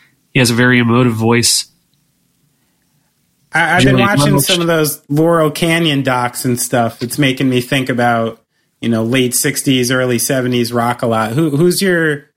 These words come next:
Speaker 2: who's your go-tos from that, from that era? I know you're really into that stuff.
Speaker 1: Neil Young. Neil
Speaker 2: Right.
Speaker 1: Young and, and Jackson Browne are my two go-tos from the, like, kinda the Canyon folk scene,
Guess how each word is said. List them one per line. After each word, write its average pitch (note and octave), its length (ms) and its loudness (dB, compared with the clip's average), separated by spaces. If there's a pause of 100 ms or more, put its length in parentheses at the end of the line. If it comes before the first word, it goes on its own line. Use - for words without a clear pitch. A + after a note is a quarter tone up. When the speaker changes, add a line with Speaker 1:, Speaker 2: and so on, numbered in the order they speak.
(120)
Speaker 2:
who's D#3 180 0
your D#3+ 100 0
go-tos C#3+ 560 0
from B2 180 -2
that, A#2+ 380 -2
from A#2 200 -4
that A#2 200 0
era? G#2+ 240 0
I G#2+ 120 -4
know A#2+ 120 -2
you're A2+ 180 0
really A2+ 280 -2
into A2+ 200 -6
that G#2+ 220 -6
stuff. - 400 -8 (760)
Speaker 1:
Neil F#3+ 240 4
Young. C3+ 400 2 (440)
Neil F3+ 180 2
Speaker 2:
Right. F#3 80 4
Speaker 1:
Young F3 200 0
and, C#3 180 0
and B2+ 400 0
Jackson C#3+ 380 2
Browne A#2+ 320 2
are A2+ 60 2
my A2+ 160 2
two B2 180 0
go-tos A#2 420 2
from A#2 160 0
the, A#2 120 4
like, A2+ 200 2
kinda A#2 280 2 (260)
the C3+ 80 2
Canyon A#2+ 580 0 (460)
folk B2 260 0
scene, B2 400 0